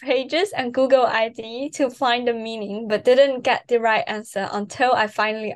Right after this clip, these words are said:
asked the question in the meeting. And so far, my understanding can be well summarized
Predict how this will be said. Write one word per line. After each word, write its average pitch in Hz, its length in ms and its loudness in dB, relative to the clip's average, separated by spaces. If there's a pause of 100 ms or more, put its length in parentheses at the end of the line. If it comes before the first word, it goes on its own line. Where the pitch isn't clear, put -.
asked 220 220 -6
the 220 80 -2
question 196 420 -2
in 196 100 -2
the 190 60 -4
meeting. 196 540 -8 (840)
And 220 120 -6
so 294 240 2
far, 254 360 2
my 226 180 -2
understanding 240 600 -4
can 240 200 -14
be 220 120 -6
well 226 300 2
summarized 208 760 -4